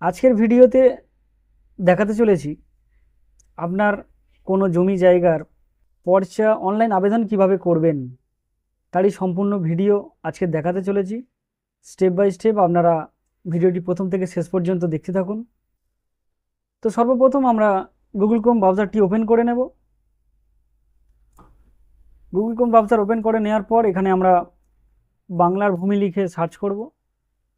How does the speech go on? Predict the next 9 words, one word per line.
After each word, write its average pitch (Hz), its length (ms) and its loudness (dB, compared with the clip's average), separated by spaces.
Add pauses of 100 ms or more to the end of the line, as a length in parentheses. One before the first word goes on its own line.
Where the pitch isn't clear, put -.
(320)
তো - 120 -16
আমাদের 190 280 0
প্রথম 196 300 -2
যে 214 60 2 (100)
লিঙ্কটি 190 220 -2 (100)
আসবে 185 260 -4
সেখানে 180 300 -4
আমরা 185 160 -4 (1000)
ক্লিক 190 180 -4